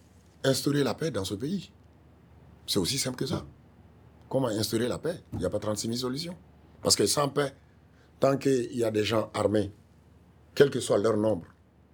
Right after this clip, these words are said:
il n'y aura pas de paix. On ne pourra pas aller dans une, euh, euh, dynamique, euh, qui n'a, infinie <laughs> de, de, de guerre. Mais je suis sûr que les autorités aur-, sauront trouver les leviers nécessaires sur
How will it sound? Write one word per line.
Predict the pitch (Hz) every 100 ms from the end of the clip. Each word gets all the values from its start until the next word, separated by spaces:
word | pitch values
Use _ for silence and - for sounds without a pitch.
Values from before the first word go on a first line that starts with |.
| -
il |
n'y | 92
aura | 82 90
pas | 110
de |
paix. | - 165 - _ _ _ - - - - - - - - - -
On |
ne | 95
pourra | - 98 98
pas | 117 110 92 78 - _
aller | 110 113 113
dans | 98 98
une, | 98 113 98
euh, | 90 90 87 76 85 85 82 76 69 69 76 - - - - - -
euh, | 73 65 78 62 87
dynamique, | 92 95 117 117 127 110 110
euh, | 92 90 82 - - _ _ _ _ _ - - _
qui | - 98
n'a, | 95 - - 98 113
infinie | 131 - - 123 127 101 - _ _ _ _ _
<laughs> | - - 98
de, | 98 98
de, | 101
de | 101 98
guerre. | 95 170 - - _ _ _ _ _ _ _
Mais | 85 104
je | 104
suis | 110 117
sûr | 113 156
que | 135
les | 117 98
autorités | 107 113 110
aur-, | 127 - 123 107
sauront | - - 117 117 113
trouver | 117 107 113
les | 101 90 85 85
leviers | 92 117 107 113 113
nécessaires | 95 90 95 - 113
sur | 98 - 101